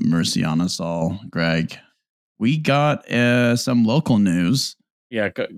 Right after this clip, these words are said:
Speaker 2: that's God's
Speaker 1: Y-,
Speaker 2: mercy, uh, pay-,
Speaker 1: yeah.
Speaker 2: having to pay attention to local news.
Speaker 1: Having to pay attention to local news and, oh my God, local politics. Jesus Christ, man. The stuff that just has completely wrecked us,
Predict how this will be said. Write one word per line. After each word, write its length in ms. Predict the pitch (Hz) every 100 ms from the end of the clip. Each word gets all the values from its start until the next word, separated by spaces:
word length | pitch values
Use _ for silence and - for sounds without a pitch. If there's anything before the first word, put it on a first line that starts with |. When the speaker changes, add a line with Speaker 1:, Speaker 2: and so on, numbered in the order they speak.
| -
Speaker 2:
that's 260 | 123 123 -
God's 320 | 123 110 92
Speaker 1:
Y-, 60 |
Speaker 2:
mercy, 520 | 107 95 - 87 87 98
uh, 260 | 104 98 95
pay-, 220 | - 107
Speaker 1:
yeah. 280 | 139 98 87
Speaker 2:
having 260 | 110 117
to 60 | 110
pay 200 | 113 104
attention 400 | 90 98 - 98
to 60 |
local 360 | 92 87 85 90
news. 160 | 87 87
Speaker 1:
Having 320 | 143 143 156
to 100 | 147
pay 160 | 156
attention 400 | 139 147 131 131 131
to 120 | 120
local 480 | 104 104 110 113 110
news 440 | 104 104 104 101
and, 220 | 95 95
oh 220 | 85 101 92
my 140 | 80
God, 480 | 87 87 78 78 64
local 460 | 92 110 - 71
politics. 1080 | - - - 85 80 78 - - - - -
Jesus 640 | - - 101 92 60 -
Christ, 520 | - - 62 65 -
man. 340 | - - - 95 - - _ _ _ -
The 60 |
stuff 340 | 139 156 143 120
that 420 | 104 104 104 - _ - - 113
just 420 | 123 113 110 - -
has 280 | 131 117
completely 440 | - 120 135 85 113
wrecked 480 | 98 92 92 - 98
us, 480 | 85 87 - -